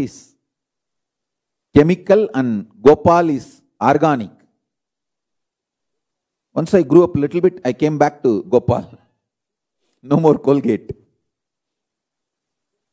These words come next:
But whatever I used to think as best, I will use that on that Ganesha and brush him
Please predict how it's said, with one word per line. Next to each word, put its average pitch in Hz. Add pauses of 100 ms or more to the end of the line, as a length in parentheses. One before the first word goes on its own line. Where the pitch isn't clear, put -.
(1900)
But 170
whatever 196 (680)
I 160
used 233
to 202
think 247
as 156
best, -
I 170
will 175 (120)
use -
that -
on 160 (180)
that 120
Ganesha 139 (160)
and 127
brush -
him 98